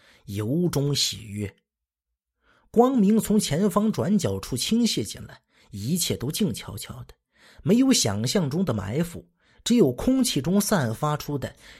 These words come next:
一阵阵轻微的嘎嘎声，就像凉风吹动一扇略微生锈的小窗户。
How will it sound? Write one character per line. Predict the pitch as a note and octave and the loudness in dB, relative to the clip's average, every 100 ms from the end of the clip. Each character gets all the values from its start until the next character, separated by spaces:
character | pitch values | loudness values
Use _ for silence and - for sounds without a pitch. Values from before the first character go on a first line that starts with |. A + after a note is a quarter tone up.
| - | -2
一 | D#3 | 0
阵 | G#3 C#3+ | 2 0
阵 | B2+ A#2 | 0 -2
轻 | F2 - A3+ A3+ | -4 -2 0 2
微 | A3+ G#3+ | 0 -2
的 | - - | -6 -4
嘎 | D#3 D#3+ | -2 -2
嘎 | D#3+ F3+ | -2 -2
声， | F3+ - - _ _ _ _ - | -2 -6 -14 _ _ _ _ -6
就 | B2+ | -4
像 | A#2 A#2 F2+ F2+ - _ _ _ _ | -2 -4 -6 -12 -18 _ _ _ _
凉 | G#2 A2+ E3 A3+ | -6 0 2 2
风 | - G#3+ G#3+ | 4 2 2
吹 | - A3 A3+ | 0 0 0
动 | D3+ G2+ | 0 0
一 | C#3 | -2
扇 | - C3 | 0 -2
略 | C#3 F#3 G#2+ | 0 -2 0
微 | C3+ G#3 | 2 2
生 | - A3 A#3 | 2 2 0
锈 | A3 F3+ | 0 -2
的 | G#2+ | -4
小 | - - - | -6 -8 -6
窗 | - G3 | -2 0
户。 | G#3+ - - | -2 -4 -16